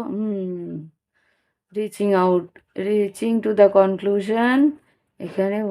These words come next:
one sided love, তোমাকে ছেড়ে চলে যাবে না সঙ্গে থাকবে সেটা নিয়ে একটা কথাবার্তা হয়েছিল,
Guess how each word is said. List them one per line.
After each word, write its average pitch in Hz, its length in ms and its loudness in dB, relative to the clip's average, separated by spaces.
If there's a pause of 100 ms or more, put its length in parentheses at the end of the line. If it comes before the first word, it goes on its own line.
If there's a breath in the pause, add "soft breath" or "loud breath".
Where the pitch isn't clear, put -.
one 180 120 -4
sided 180 400 -4
love, 170 260 -6
তোমাকে 190 260 -6
ছেড়ে 190 280 -4
চলে 190 240 -2
যাবে 196 300 0
না 240 160 -2
সঙ্গে 180 400 -8
থাকবে 175 320 -6 (540 soft breath)
সেটা - 240 -2
নিয়ে 196 240 -2 (320)
একটা - 280 -8 (480)
কথাবার্তা 170 500 -12
হয়েছিল, - 380 -16